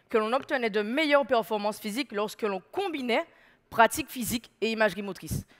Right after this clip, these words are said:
Bien entendu, sans remettre en cause les autres techniques d'apprentissage. Mais pourquoi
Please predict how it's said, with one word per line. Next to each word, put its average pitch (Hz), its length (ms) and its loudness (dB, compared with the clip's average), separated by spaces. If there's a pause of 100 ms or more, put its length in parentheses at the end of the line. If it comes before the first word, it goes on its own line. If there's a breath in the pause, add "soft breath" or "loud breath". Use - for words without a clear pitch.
(280 soft breath)
Bien 208 200 0
entendu, 214 520 -2 (360)
sans 214 200 -2
remettre 196 260 -2
en 190 80 -2
cause 269 180 -2
les 196 100 -2
autres 185 180 -10
techniques 190 280 -4
d'apprentissage. 196 680 2 (1080 soft breath)
Mais 233 180 2 (280)
pourquoi 381 240 2